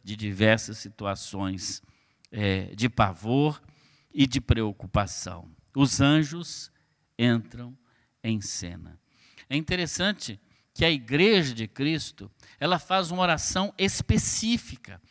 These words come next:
A Bíblia diz no verso cinco que a igreja orava incessantemente em favor do apóstolo Pedro.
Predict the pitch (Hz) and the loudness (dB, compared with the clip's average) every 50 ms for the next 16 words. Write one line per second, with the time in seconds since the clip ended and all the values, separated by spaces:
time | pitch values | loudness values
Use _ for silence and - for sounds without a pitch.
0 | - - - - 131 131 127 180 214 214 208 180 180 190 180 170 165 156 165 165 | -20 -8 2 2 2 4 4 2 2 2 -2 -2 -2 -4 -2 -2 -2 0 0 0
1 | 165 - - 123 - - - 180 226 240 - - - 104 _ - - - _ _ | -2 -2 -8 -10 -8 -4 0 0 0 0 -2 -8 -18 -18 _ -20 -20 -20 _ _
2 | - 185 190 190 190 202 190 156 127 139 143 156 180 202 208 196 190 214 233 - | -8 0 4 6 6 6 6 2 -6 -4 -2 0 0 0 0 -2 -2 -4 -6 -4
3 | - 170 160 151 143 139 143 151 175 185 175 180 202 208 220 220 _ _ _ _ | -4 -4 -2 0 2 4 6 6 6 4 0 -2 -2 -2 -2 -4 _ _ _ _
4 | _ - 214 233 262 277 254 - - 214 196 - - - - 202 240 254 - - | _ 0 2 4 4 4 2 0 0 0 0 0 -2 0 0 0 0 0 -2 -4
5 | 233 220 160 143 147 165 175 - - - - - - 208 233 254 269 247 - 226 | -6 -2 0 0 0 0 -2 -6 -12 -14 -12 -4 0 2 2 2 0 0 2 2
6 | 233 233 214 170 160 175 190 202 202 190 214 208 - - 170 170 185 - - 208 | 2 2 2 0 -4 -2 0 0 0 0 -2 -2 -2 -2 -2 -2 -2 -2 -6 -14
7 | 208 196 - 165 175 196 196 180 143 107 85 90 | -18 -14 -10 -10 -8 -8 -10 -12 -16 -18 -18 -20